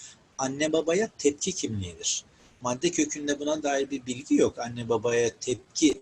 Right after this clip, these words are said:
amaçlı, e, bu çalışmanın yapıldığı ile ilişkili bir bilgi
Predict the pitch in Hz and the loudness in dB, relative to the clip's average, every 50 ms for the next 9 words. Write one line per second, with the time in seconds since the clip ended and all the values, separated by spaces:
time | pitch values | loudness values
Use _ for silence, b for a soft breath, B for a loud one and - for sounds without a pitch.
0 | - - 117 117 113 113 110 107 - - - - 113 110 104 101 - B B B | -8 -12 -10 -6 -4 -2 -2 2 2 2 0 2 0 0 0 0 -4 B B B
1 | B B B B B - 131 113 110 113 123 110 - - - 117 110 107 107 104 | B B B B B -4 -2 0 2 2 2 2 2 0 2 0 0 2 2 0
2 | - - - - - _ 110 110 107 110 110 110 104 - - 110 110 113 113 107 | 0 0 -2 -4 -8 _ -8 -6 -4 -4 -4 -4 -6 -6 -10 -10 -6 -6 -4 -4
3 | 107 107 104 98 101 - - - 101 98 104 101 101 107 101 101 101 104 104 127 | -2 -4 -2 0 0 0 -2 -4 -8 -12 -12 -10 -10 -10 -10 -8 -4 -4 -4 -4